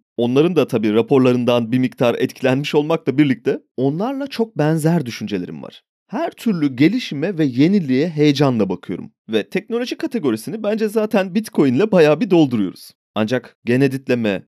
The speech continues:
otomotiv sektörünün geçirmekte olduğu dönüşüm, enerji kaynaklarındaki şu anda bence kullanım açısından durduğumuz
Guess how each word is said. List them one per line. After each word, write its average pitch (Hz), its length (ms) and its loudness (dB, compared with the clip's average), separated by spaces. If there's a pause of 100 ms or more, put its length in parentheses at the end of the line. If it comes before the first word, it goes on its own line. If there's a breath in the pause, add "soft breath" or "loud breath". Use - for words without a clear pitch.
otomotiv 135 420 -2
sektörünün 156 560 -2
geçirmekte 147 580 -2
olduğu 151 440 4
dönüşüm, 120 540 0 (160)
enerji 147 440 -2
kaynaklarındaki 202 920 0
şu 208 200 -2
anda 190 380 0
bence 170 340 2
kullanım 170 440 2
açısından 170 640 -2
durduğumuz 156 640 0